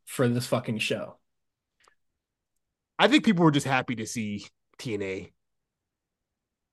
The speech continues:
Speaker 1: I, I was
Speaker 2: I,
Speaker 1: very,
Speaker 2: I think it was a,
Speaker 1: I,
Speaker 2: I, it was a nostalgia thing, I feel like.
Speaker 1: Yeah, I, I was weirded out by the amount of, um,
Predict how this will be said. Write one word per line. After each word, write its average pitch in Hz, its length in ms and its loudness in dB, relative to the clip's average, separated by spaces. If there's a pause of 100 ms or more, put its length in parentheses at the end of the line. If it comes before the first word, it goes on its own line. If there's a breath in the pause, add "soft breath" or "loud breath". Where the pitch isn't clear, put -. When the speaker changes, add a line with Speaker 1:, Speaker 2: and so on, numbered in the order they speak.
(160)
Speaker 1:
I, 156 280 10
I 151 240 4
was 151 200 4
Speaker 2:
I, - 20 0
Speaker 1:
very, 156 260 10
Speaker 2:
I 170 60 8
think 208 120 10
it 214 40 12
was 185 100 8
a, 180 140 2
Speaker 1:
I, 170 60 4
Speaker 2:
I, 160 140 2
it 185 220 4
was 196 140 6
a - 20 6
nostalgia 139 460 2
thing, 117 180 -10
I 107 100 -8
feel 107 220 -6
like. 107 220 -6 (720)
Speaker 1:
Yeah, 127 500 4
I, 151 180 4
I 147 180 4
was 160 180 2
weirded 151 300 0
out 147 360 -2
by 139 400 0
the 139 220 -4
amount 135 360 -2
of, 131 300 -4
um, 123 640 -2